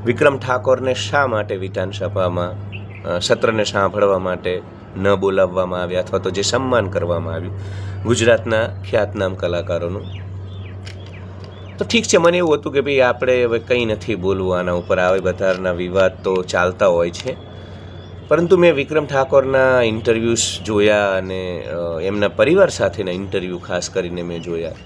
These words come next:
તો યાર, મને એકતાલીસ વર્ષ થયા છે અને જીવનને ખૂબ, અ, નજીકથી જોયું છે.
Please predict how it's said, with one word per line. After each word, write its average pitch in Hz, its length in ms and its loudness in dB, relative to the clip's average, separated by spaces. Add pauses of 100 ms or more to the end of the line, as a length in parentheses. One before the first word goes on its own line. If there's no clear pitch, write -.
(1400)
તો 151 60 0
યાર, 160 140 6
મને 139 220 4
એકતાલીસ 147 480 0
વર્ષ 139 280 0
થયા 143 280 6
છે 156 340 0
અને 127 300 2
જીવનને 117 460 2
ખૂબ, 110 420 -2
અ, 90 500 4 (680)
નજીકથી 113 540 0
જોયું 104 440 0
છે. 113 180 -8